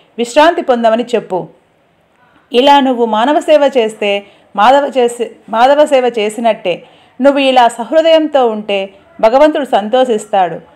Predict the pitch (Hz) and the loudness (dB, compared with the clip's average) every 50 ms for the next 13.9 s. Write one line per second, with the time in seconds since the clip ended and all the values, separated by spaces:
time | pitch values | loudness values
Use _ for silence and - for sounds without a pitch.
0 | _ _ _ - 247 269 269 269 226 196 226 247 294 339 392 370 359 254 240 233 | _ _ _ -2 0 0 2 2 2 2 4 4 4 2 0 -2 -2 0 0 0
1 | 202 226 247 254 240 233 220 214 208 - 208 190 170 - - _ _ _ _ - | 2 4 4 4 2 0 -2 -6 -8 -8 -8 -8 -8 -8 -12 _ _ _ _ -10
2 | 233 240 302 349 370 381 370 359 302 254 233 247 285 294 - 269 247 240 247 233 | -4 0 2 2 4 4 2 2 0 0 0 0 -2 0 2 2 2 2 2 2
3 | 220 208 208 202 202 190 185 - 190 185 185 185 - - 185 196 208 240 269 294 | 2 4 4 2 2 0 -6 -10 -10 -12 -12 -12 -12 -4 -2 2 4 4 4 4
4 | 262 254 262 240 208 190 208 233 220 254 247 254 277 254 240 220 202 190 175 185 | 2 0 0 0 0 -2 -2 0 0 2 2 2 0 -2 -2 -6 -8 -8 -10 -10
5 | 175 175 165 160 - - _ _ _ _ _ _ - 254 262 269 262 247 226 254 | -10 -10 -10 -12 -12 -14 _ _ _ _ _ _ 2 2 2 2 2 2 2 2
6 | 269 330 349 339 320 269 269 240 226 226 - 247 214 214 220 285 294 - 220 220 | 2 2 2 2 2 2 2 0 0 -2 -2 -2 -2 -2 -2 -4 -2 -2 -4 -4
7 | - 262 285 285 277 254 220 214 196 202 202 - - 190 180 175 170 160 - - | -2 -6 -4 -2 0 0 0 0 -4 -4 -4 -2 0 0 0 0 -2 -4 -6 -12
8 | - - - - _ _ _ - - 226 247 277 339 349 370 359 370 359 359 349 | -20 -20 -20 -20 _ _ _ 0 2 2 2 2 0 -2 -2 -4 -4 -4 -2 0
9 | 359 339 320 277 254 247 226 233 208 208 226 226 277 269 247 240 247 - 220 220 | 2 4 4 4 4 4 2 2 0 -4 -4 -2 -2 -2 -2 -2 -2 -2 0 0
10 | 220 220 214 214 202 202 196 277 294 302 302 302 302 311 277 269 269 254 233 233 | 0 -2 0 0 0 2 4 4 6 6 4 4 2 -2 -2 -2 -2 -4 -8 -8
11 | 220 208 220 220 208 208 196 208 214 214 208 208 202 202 196 196 202 208 240 285 | -8 -6 -6 -6 -6 -6 -4 -2 -2 0 0 0 0 0 -2 -2 -2 0 2 2
12 | 311 320 330 - 233 214 262 262 269 269 269 269 262 247 240 226 220 208 202 185 | 2 2 4 2 2 2 4 2 2 2 0 -2 -2 0 0 0 -2 -4 -4 -4
13 | 185 180 175 247 247 254 240 233 226 - 247 233 233 240 294 320 403 392 | -4 -2 -2 -2 0 0 -2 -2 -2 -2 0 0 0 0 0 -2 -2 -4